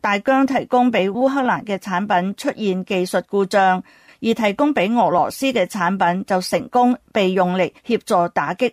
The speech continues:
烏克蘭。呢個有可能係大疆喺有意破壞烏克蘭防務。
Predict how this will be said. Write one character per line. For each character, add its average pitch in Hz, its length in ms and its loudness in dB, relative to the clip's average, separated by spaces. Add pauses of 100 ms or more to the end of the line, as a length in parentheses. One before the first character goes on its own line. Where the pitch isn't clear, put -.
烏 233 200 0
克 240 160 0
蘭。 160 240 -2 (440)
呢 285 160 0
個 226 200 2
有 202 180 2
可 202 200 0
能 226 160 0
係 185 180 -2
大 180 220 0
疆 233 300 2
喺 190 200 0
有 190 320 0
意 202 220 -4
破 214 260 0
壞 185 240 2
烏 254 180 0
克 269 160 -2
蘭 170 220 -2
防 170 260 0
務。 175 320 2